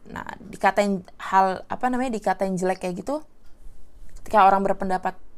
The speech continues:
yang tidak sesuai dengan Miss Intan, eh, inginkan atau harapkan, ya Miss Intan jatuhnya jadi insecure nanti, rendah diri terus.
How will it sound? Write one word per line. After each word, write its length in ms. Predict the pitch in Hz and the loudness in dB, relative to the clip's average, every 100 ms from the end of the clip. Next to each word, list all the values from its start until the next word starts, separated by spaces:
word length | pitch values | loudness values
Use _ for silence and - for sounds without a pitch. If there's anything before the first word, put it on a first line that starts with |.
| - - | -14 -12
yang 80 | 190 | -8
tidak 240 | 185 185 185 | -2 0 0
sesuai 320 | - 196 185 | 0 -2 -2
dengan 100 | 190 | -4
Miss 220 | 185 175 | -6 -6
Intan, 460 | - 196 185 180 185 - - - - - - | -6 -4 -2 -2 -4 -14 -18 -16 -18 -16 -2
eh, 400 | 190 185 185 185 185 | 4 4 6 4 2
inginkan 480 | 190 262 302 185 202 | 0 0 2 2 2
atau 140 | 196 | -2
harapkan, 680 | 180 175 196 - 170 196 226 - - - - - | -4 -2 -4 -2 -4 -4 -8 -14 -20 -20 -20 -14
ya 40 | 170 | -10
Miss 160 | 165 - | -8 -6
Intan 200 | 240 262 | -4 -2
jatuhnya 440 | 175 175 175 190 | -2 -2 -4 -4
jadi 240 | - 170 185 | -6 -6 -6
insecure 480 | 196 - 247 233 | -6 -8 -6 -6
nanti, 360 | 214 196 196 185 | -6 -8 -8 -10
rendah 320 | - 185 185 185 | -8 -2 -2 0
diri 280 | 180 185 185 | -2 -4 -6
terus. 480 | 220 202 202 - | -4 -4 -4 -8